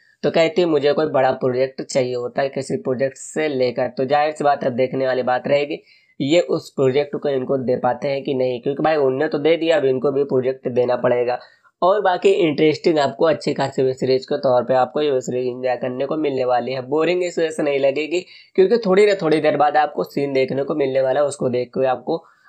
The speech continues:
मनोरंजन मिल सकता है। बेसिकली वेब सीरीज कहें तो आपको बढ़िया देखने को मिलने वाले, जितनी भी अभी आर्ट की वेब सीरीज आई हैं सब में आप, आपको अच्छा खासा सीन लेवल देखने को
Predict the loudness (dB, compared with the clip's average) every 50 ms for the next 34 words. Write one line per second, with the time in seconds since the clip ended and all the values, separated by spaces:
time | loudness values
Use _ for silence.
0 | _ -2 0 2 4 4 4 4 2 2 2 2 2 2 2 2 0 0 0 0
1 | 0 2 0 -2 -2 -2 -2 -2 0 0 -2 -4 -4 -4 -4 -4 -2 -2 -2 -4
2 | -2 -2 -2 -2 -2 -2 -4 -2 -2 -2 0 0 0 0 0 -2 -4 -4 -2 0
3 | 0 0 2 0 0 0 -2 -2 -2 -4 -4 -4 -4 -4 -4 -4 -4 -2 -2 -4
4 | -2 -4 -4 -6 -6 -8 _ _ _ _ _ -2 0 0 4 4 4 6 6 6
5 | 6 6 4 4 4 4 2 4 2 2 -2 -2 0 0 0 0 0 0 2 2
6 | 2 2 2 0 0 0 -2 -4 -4 -4 -4 -6 -10 _ -4 -2 -2 -2 0 0
7 | 0 0 0 0 0 -2 -2 -2 -2 0 0 0 0 -2 -6 -6 -4 -4 -4 -4
8 | -6 -10 -6 -4 -4 -2 -2 -2 -4 -2 -2 -4 -4 -4 -4 -6 -6 -6 -6 -8
9 | -10